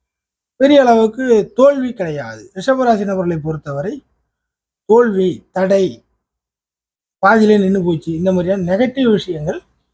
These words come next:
ரிஷபராசி நப-, நபர்களுடைய லைஃப்ல இந்த வாரத்துல கிடையாது. So, மேக்ஸிமம் எப்படியா இருந்தாலும் நஷ்டம் வராத வகையில தப்பிச்சுக்கலாம், லாபமும் உண்டு, அதே சமயம் நஷ்டம் வராத வகையில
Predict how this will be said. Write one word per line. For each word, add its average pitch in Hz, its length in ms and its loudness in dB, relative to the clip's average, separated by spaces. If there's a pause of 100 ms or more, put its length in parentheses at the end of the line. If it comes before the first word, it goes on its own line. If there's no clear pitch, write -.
(520)
ரிஷபராசி 202 480 4
நப-, 156 500 -4
நபர்களுடைய 143 560 -6
லைஃப்ல 165 380 -4
இந்த 185 220 4
வாரத்துல 180 420 0
கிடையாது. 156 380 -2 (2000)
So, 202 60 2
மேக்ஸிமம் 220 420 4
எப்படியா 214 220 2
இருந்தாலும் 214 360 2 (1000)
நஷ்டம் 208 320 0
வராத 220 300 4
வகையில 196 380 2 (1700)
தப்பிச்சுக்கலாம், 170 520 0 (1400)
லாபமும் 214 460 4
உண்டு, 190 240 2 (100)
அதே 226 280 4
சமயம் 220 360 2
நஷ்டம் 226 260 0
வராத 202 200 2
வகையில 190 320 2